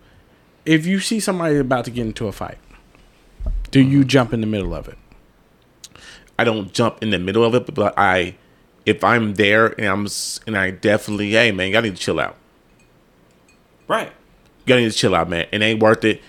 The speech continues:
Speaker 2: Y'all calm down, dog. Hey, Reggie, you walk over there. Ronaldo, you walk over
Speaker 1: No,
Speaker 2: there."
Speaker 1: no, no, no. I'm saying if you don't know them.
Speaker 2: If I don't, yes,
Speaker 3: If you,
Speaker 2: still.
Speaker 3: if you don't know them, then I
Speaker 2: Yeah,
Speaker 3: mean,
Speaker 2: I, I still think there's some, "Hey, man, y'all chill out, dude."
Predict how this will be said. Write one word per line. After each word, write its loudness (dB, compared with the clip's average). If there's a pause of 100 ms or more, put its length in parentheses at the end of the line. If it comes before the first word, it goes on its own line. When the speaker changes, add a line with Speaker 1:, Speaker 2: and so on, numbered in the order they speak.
(380)
Speaker 2:
Y'all 0
calm 0
down, -4
dog. -6 (340)
Hey, 2 (180)
Reggie, 2
you 0
walk 4
over 0
there. 6 (200)
Ronaldo, 2
you 0
walk 4
over 0
Speaker 1:
No, 6
Speaker 2:
there." 6
Speaker 1:
no, 6
no, 6
no. -6
I'm -8
saying 4
if -2
you 4
don't 2
know 2
them. -8 (540)
Speaker 2:
If 2
I 4
don't, 4
yes, 2
Speaker 3:
If -6
you, 0 (100)
Speaker 2:
still. 0
Speaker 3:
if -4
you -8
don't -6
know -4
them, -8
then -8
I -12
Speaker 2:
Yeah, 4
Speaker 3:
mean, -2
Speaker 2:
I, 2
I 6
still 4
think 2
there's 4
some, 4
"Hey, 4
man, 2
y'all 2
chill 2
out, 0
dude." -2